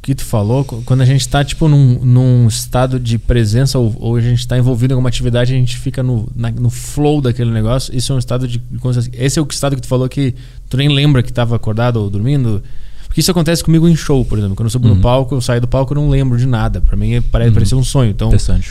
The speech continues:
Speaker 1: eu não, eu não lembro se eu tava vivo, se eu tava morto, o que que eu fiz, aonde que eu fiz. Aí depois eu tenho alguns flashes do, ah, eu falei aquele negócio aquela hora,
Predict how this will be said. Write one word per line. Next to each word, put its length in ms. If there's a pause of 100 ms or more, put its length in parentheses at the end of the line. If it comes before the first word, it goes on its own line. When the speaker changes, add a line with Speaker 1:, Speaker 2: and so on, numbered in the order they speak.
(120)
Speaker 1:
eu 60
não, 220
eu 80
não 100
lembro 160
se 60
eu 40
tava 420
vivo, 380
se 80
eu 40
tava 100
morto, 380
o 60
que 80
que 60
eu 60
fiz, 380
aonde 240
que 60
eu 80
fiz. 260
Aí 160
depois 560 (480)
eu 100
tenho 200
alguns 280
flashes 560
do, 220
ah, 140
eu 100
falei 260
aquele 200
negócio 300
aquela 200
hora, 480